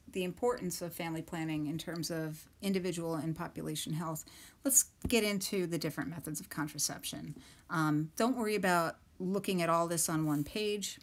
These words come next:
As we move forward, we're going to break each one of these down and discuss them individually. So natural methods,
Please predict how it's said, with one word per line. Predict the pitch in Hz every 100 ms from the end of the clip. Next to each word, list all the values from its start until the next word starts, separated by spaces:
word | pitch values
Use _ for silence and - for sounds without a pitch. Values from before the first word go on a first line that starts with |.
| - - - - - - - - - -
As | 180
we | 196 175
move | 170
forward, | - - 190 180 180
we're | 170
going | 175 165 165
to | 156 170 156
break | 143 160 -
each | 175 -
one | 185
of | 165
these | 151
down | - 165 170
and | 160
discuss | 160 - 156
them | - 160 151 -
individually. | 139 147 156 160 160
So | - 196 185 180 - - - - -
natural | 277 311 - 254
methods, | 202 190 190 220 220 214